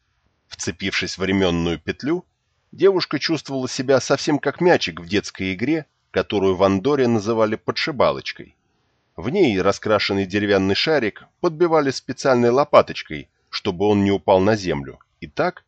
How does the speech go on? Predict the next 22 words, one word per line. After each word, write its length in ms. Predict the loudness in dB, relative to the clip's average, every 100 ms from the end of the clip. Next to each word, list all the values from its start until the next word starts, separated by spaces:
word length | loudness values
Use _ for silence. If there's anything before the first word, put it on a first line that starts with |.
| _
кто 180 | -6 -4
больше 340 | -2 -2 0
набьет. 520 | 0 0 -2 -14 -16 -20 _ _ _ _ _
Тем 240 | -6 -2 0
не 80 | 0
менее, 420 | 0 0 0 -2 -4
Элейн 300 | -4 -2 -2
не 80 |
собиралась 600 | -4 -4 -2 0 0 -2
просить 480 | -6 -4 -4 -6 -8
замедлить 480 | -2 -2 -2 -6 -8
карету. 500 | -4 -2 -4 -10 -20 _ _ _ _
Она 260 | -6 -2 -2
выдержит 540 | -2 -2 -2 -2 -6
столько 440 | -8 -2 -2 -2 -6
же, 120 | -8
сколько 400 | -8 -8 -6 -4
и 60 |
Найниф. 580 | 0 0 0 -2 -8 -20 _ _ _ _ _
А 120 | -8
та 200 | -4 -4
ведь 180 | -4 -8